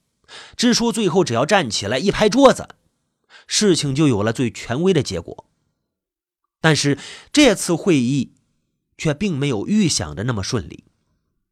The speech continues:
争执很激烈，有的人顿时哭成了泪人，有的人额头是青筋暴露，有的人似乎忘记了零下十多度的严寒，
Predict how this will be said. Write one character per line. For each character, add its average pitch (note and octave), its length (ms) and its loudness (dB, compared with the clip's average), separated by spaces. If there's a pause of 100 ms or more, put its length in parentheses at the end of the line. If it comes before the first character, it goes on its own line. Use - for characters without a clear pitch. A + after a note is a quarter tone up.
(540)
争 C4 220 4
执 C3 220 -2
很 F#2 200 -8
激 G#2 220 -4
烈， E2+ 220 -10 (1080)
有 F#3 160 2
的 G#3+ 80 4
人 A3+ 220 0
顿 A#3+ 180 2
时 G3+ 200 -2
哭 - 180 -6
成 F#3 160 -4
了 A3+ 100 0
泪 A#3 200 2
人， - 260 -10 (760)
有 E3+ 180 4
的 G3 100 2
人 G3 160 0
额 G3+ 220 2
头 G3+ 200 -2
是 F3 160 -2
青 A#3 300 0
筋 A3 180 0
暴 E3 220 2
露， F3 320 4 (840)
有 G3 140 6
的 A3 120 4
人 C4 120 2
似 - 220 -2
乎 B3 280 0
忘 G#3 220 2
记 G3+ 140 2
了 F#3 120 4
零 G#3 200 -2
下 G3 160 -2
十 A3 160 -4
多 A#3 180 4
度 F#3 200 0
的 C#3 80 4
严 D3 200 2
寒， F#3 360 0